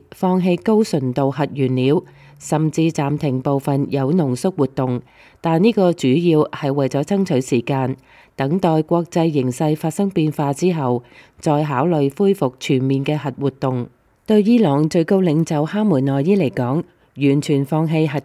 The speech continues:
計劃喺政治上係唔可以接受嘅。核計劃不單止代表住巨大嘅投資成本，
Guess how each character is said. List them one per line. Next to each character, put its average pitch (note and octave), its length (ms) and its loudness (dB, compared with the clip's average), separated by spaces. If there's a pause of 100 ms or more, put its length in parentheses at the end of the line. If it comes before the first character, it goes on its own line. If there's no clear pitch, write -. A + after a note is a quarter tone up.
計 D#3 180 2
劃 D3+ 200 -2
喺 C#3+ 220 0
政 F#3 240 0
治 D#3+ 180 0
上 D3 280 0
係 C#3 140 -2
唔 C3+ 120 0
可 B2+ 140 -2
以 F3+ 140 0
接 D3+ 220 -4
受 B2+ 240 -2
嘅。 C3+ 240 -4 (360)
核 D#3+ 140 0
計 D#3+ 260 0
劃 D3+ 200 0 (100)
不 G#3+ 80 2
單 A3 300 0
止 E3 160 0
代 E3 200 0
表 C#3+ 180 0
住 - 80 -4 (200)
巨 D#3+ 320 0
大 D3 160 0
嘅 E3+ 160 0
投 C3+ 300 -2
資 G3 220 0
成 C3 220 -2
本， C3+ 320 0